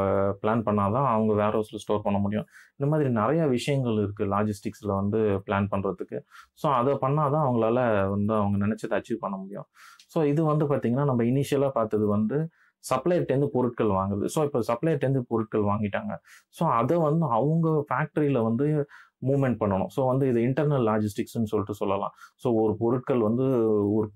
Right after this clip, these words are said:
காரை தயாரிக்க போறாங்கன்னா அதுக்கு என்னென்ன பொருட்கள் தேவைப்படுது, எவ்வளோ கார் தயாரிக்க போறாங்க, அது என்ன மாடல் காரு, இந்த மாதிரி விஷயங்கள்லாம் பிளான் பண்ணணும். அதே மாதிரி வந்து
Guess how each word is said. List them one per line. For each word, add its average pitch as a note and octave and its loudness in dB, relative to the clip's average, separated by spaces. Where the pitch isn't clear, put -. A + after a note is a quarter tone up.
காரை A#2+ 0
தயாரிக்க G#2+ 0
போறாங்கன்னா G2+ 0
அதுக்கு A2 -2
என்னென்ன B2+ 0
பொருட்கள் G#2+ -2
தேவைப்படுது, G2 -2
எவ்வளோ B2+ 0
கார் G#2+ 0
தயாரிக்க F#2+ -2
போறாங்க, F#2 -2
அது G#2+ 0
என்ன B2+ 2
மாடல் G#2 2
காரு, G2+ 0
இந்த A#2+ 0
மாதிரி A#2 0
விஷயங்கள்லாம் A2+ 0
பிளான் G2+ 0
பண்ணணும். F#2+ -2
அதே G#2 0
மாதிரி G#2+ 0
வந்து A2 -6